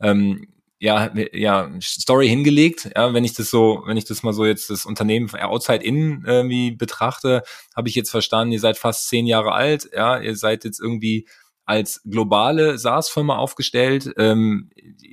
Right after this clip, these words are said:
ihr habt, äh, glaub ich, äh, in, ähm, in den U S A eine Tochterfirma, ihr habt in Holland eine Tochterfirma quasi akquiriert, ähm, habt Standorte in London, Paris und Kapstadt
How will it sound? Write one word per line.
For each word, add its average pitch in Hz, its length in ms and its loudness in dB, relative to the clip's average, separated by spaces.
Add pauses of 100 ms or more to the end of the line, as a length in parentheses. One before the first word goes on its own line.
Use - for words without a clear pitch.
(120)
ihr 101 120 -2
habt, - 180 -4
äh, 110 160 4
glaub 110 220 2
ich, - 240 -2
äh, 107 260 2 (100)
in, 104 380 -2 (380)
ähm, 101 480 0
in 107 240 -4
den 104 80 -4
U 113 40 -4
S 110 120 -6
A 143 280 2
eine 127 140 0
Tochterfirma, 131 680 0
ihr 110 120 2
habt 107 140 -2
in 107 160 -2
Holland 123 320 2
eine 107 320 2
Tochterfirma 110 580 0
quasi 104 320 2
akquiriert, 120 680 2 (160)
ähm, 110 280 2
habt 110 160 -4
Standorte 113 480 2
in 110 80 2
London, 110 360 4
Paris 113 440 0
und 104 380 0
Kapstadt - 540 -2